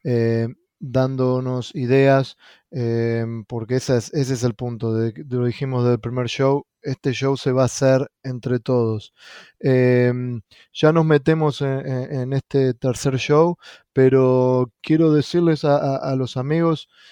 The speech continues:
eh, que en, como sabrán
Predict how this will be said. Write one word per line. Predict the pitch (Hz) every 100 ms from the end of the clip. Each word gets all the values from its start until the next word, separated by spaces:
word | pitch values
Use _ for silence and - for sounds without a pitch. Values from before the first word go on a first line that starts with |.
| _ 214
eh, | 131 127 123 120 127 _ _
que | - 131 131 127 127 131 -
en, | - 131 131 127 127 127 127 123 123 127 _ _ _ _ _ - - - _ _ - - _ _ -
como | 139 143
sabrán | - 147 151 165 151 135